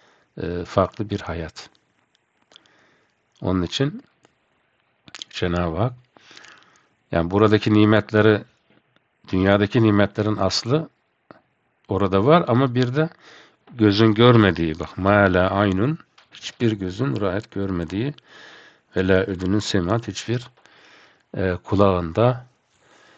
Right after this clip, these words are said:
işitmediği, diyor, "şeyleri hazırladım" buyuruyor. Yani ahiret hayatı da bu şekilde ilginç ve heyecanlı, güzel.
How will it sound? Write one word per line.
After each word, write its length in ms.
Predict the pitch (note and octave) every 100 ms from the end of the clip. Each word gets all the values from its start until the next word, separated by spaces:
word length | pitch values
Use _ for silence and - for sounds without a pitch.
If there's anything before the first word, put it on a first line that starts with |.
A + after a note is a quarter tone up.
| _ _ _ -
işitmediği, 800 | - - - G#2 F2 F#2 G#2+ C3+ - - _ _
diyor, 380 | F2+ G#2+ B2 - - _ -
"şeyleri 420 | - F2+ F2+ F#2
hazırladım" 640 | E2+ E2 D#2+ D#2+ G2+ A2+ _ _ _ _ _ _ _ _ -
buyuruyor. 520 | E2 D#2+ D#2 D#2+ - _ _ _ _ _ _ _ _ _ _ _ _ -
Yani 100 | -
ahiret 480 | F#2 F2 F#2 F2
hayatı 340 | F2+ D#2 - -
da 120 | A2
bu 60 | G2
şekilde 540 | - E2+ D#2+ E2+ B2 B2 _ _ _ _ _ _ _ _ _ _ _ _ _ _ _ _ _ _ - _ -
ilginç 640 | G#2+ F2+ F2+ A2+ C#3+ - - _ _ _ _ _
ve 100 | F2+
heyecanlı, 560 | F2+ F2 E2 E2 D#2 F#2+
güzel. 420 | G2 - D#2+ A2